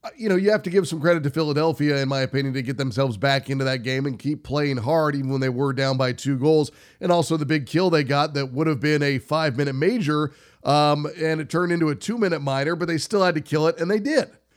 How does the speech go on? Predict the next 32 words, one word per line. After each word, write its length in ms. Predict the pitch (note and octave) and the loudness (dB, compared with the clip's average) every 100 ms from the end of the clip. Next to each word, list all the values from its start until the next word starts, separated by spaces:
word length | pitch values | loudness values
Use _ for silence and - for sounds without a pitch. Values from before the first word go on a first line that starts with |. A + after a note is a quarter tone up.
| _ _ - | _ _ -6
To 100 | D3+ | 0
me, 180 | G#3 G3+ | 2 4
that 160 | F#3 | 6
is 140 | F#3 D#3+ | 4 4
a 140 | E3 | 0
big 440 | A2+ G2 F#3 G3 D#3 | 0 6 8 8 4
momentum 560 | E3 D#3+ F3 E3 D3 | 2 4 2 0 -2
changer. 480 | G#2+ C3+ C3+ B2 D3+ | -2 -2 0 0 0
That 160 | C#3+ D3 | 0 0
is 140 | B2+ | 0
a 160 | D3 C#3 | 0 0
way 340 | A#2+ C#3+ E3 | -2 0 2
that 140 | D3+ C3+ | 2 -2
the 80 | |
game 300 | B2 C#3+ C3+ | -2 0 0
changes, 600 | A#2+ D3 E3+ F#3 D3 C#3+ - - _ - | -2 0 0 2 2 0 -4 -20 _ -4
and 260 | D3+ D3 | -2 -2
credit 280 | - D#3+ D#3 | 0 2 2
to 80 | C3+ | 2
Philadelphia 640 | D#3+ D#3 D3+ E3 C#3+ D3 | 2 4 4 2 2 2
for 160 | - C#3 | 0 -2
being 260 | C#3+ D3+ D3 | 2 2 2
able 280 | D3 D3+ | 0 0
to 160 | C#3 C#3+ | -2 0
be 280 | D3 D3+ D3+ | 2 0 0
in 120 | D#3 | 0
that 200 | D#3 C#3 | 0 0
position 440 | B2+ B2 D3 E3 D3+ | -2 -2 -2 -2 -4
and 120 | C3 | -2
have 480 | C3 F3+ E3+ D3 - - | 0 4 4 2 -2 -2
the 100 | D3 | 0
necessary, 880 | D#3 B2+ C#3+ D3+ D3+ D#3 D3+ D3+ | 2 0 0 2 2 4 4 2